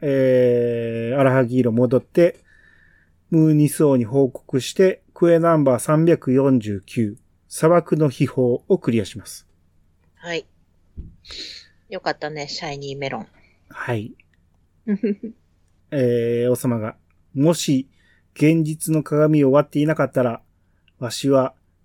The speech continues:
Speaker 1: 太陽の石室であの魔物に殺され、神の秘跡も壊されておったところじゃのう。お主が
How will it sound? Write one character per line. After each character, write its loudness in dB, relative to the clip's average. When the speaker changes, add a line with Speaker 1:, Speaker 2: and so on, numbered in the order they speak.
Speaker 1:
太 0
陽 0
の 0
石 -8
室 -6
で -2
あ -4
の 2
魔 0
物 0
に -2
殺 -2
さ -4
れ、 -4
神 -2
の -2
秘 -6
跡 -8
も -4
壊 -2
さ -2
れ 2
て -4
お 2
っ -4
た -4
と -16
こ 0
ろ 4
じ 0
ゃ 2
の 0
う。 -6
お 0
主 0
が -4